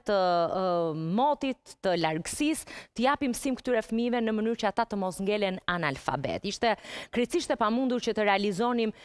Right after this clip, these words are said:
një rrëfim të drejtë për drejtë me një familje që është në gjak, sepse sipas kodeve të kanunit,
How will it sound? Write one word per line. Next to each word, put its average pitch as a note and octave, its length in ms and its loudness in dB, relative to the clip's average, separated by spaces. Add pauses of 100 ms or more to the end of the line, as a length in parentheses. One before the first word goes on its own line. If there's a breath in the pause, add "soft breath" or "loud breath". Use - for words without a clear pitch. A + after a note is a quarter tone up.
(140 loud breath)
një A3 240 2
rrëfim C4+ 240 0
të A#3 160 0
drejtë B3+ 320 0
për A#3+ 160 -2
drejtë F#3+ 300 2
me E3+ 100 -2
një D#3 80 -6
familje D3 480 -4
që C3 80 -6
është - 160 -10
në C3+ 160 -8
gjak, - 240 -2
sepse - 320 -4
sipas A#3 380 0
kodeve A#3+ 340 0
të - 160 -6
kanunit, G3+ 400 -4